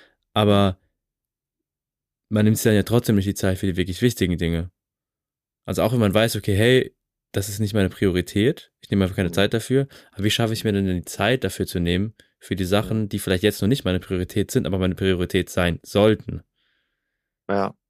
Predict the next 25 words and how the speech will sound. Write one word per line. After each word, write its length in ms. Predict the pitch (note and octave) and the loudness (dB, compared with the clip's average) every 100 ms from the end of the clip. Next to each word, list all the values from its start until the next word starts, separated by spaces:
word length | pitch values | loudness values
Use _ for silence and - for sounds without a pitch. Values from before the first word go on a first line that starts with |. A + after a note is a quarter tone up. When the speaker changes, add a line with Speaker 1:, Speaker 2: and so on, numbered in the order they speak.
| _ _ - | _ _ -6
Speaker 2:
Na, 200 | G#2+ G#2+ | -2 -2
ich 160 | - | -4
muss, 180 | G2 G#2 | -6 -6
glaub 240 | - G#2 | 0 0
ich, 80 | G2 | 0
in 140 | G2+ F#2+ | -4 -2
allererster 520 | F#2+ G2 F#2+ - F#2+ | 2 2 0 -2 -4
Linie, 360 | F2 F#2 G2+ F2 | -4 -4 -4 -4
so 140 | F2+ | -6
wie 40 | F2+ | -8
es 140 | - | -8
mit 200 | F#2 - | -8 -4
allem 360 | F#2+ G2+ G#2+ G2+ - | -2 0 -2 -6 0
immer 340 | B2+ B2 A2 | 0 2 0
und 140 | G2 F#2 | 0 -4
immer 280 | G2+ G2 | -4 -4
wieder 240 | F#2 F#2+ G2 | -4 -4 -4
ist, 200 | F#2 - | -4 -8
muss 180 | F#2+ F2+ | -8 -10
ich 140 | - | -6
erstmal 340 | G2 F#2+ G2+ G2 | -4 -2 -4 -8
ein 160 | G2 F2 | -12 -14
Bewusstsein 800 | F2+ E2 A#2 - - - E2+ E2 | -12 -4 -2 -2 -6 -6 -6 -4
dafür 360 | E2+ - F2+ F#2 | -4 -4 -6 -6
entwickeln 580 | D#2+ F2 - F2+ G2 | -8 -10 -2 -2 -2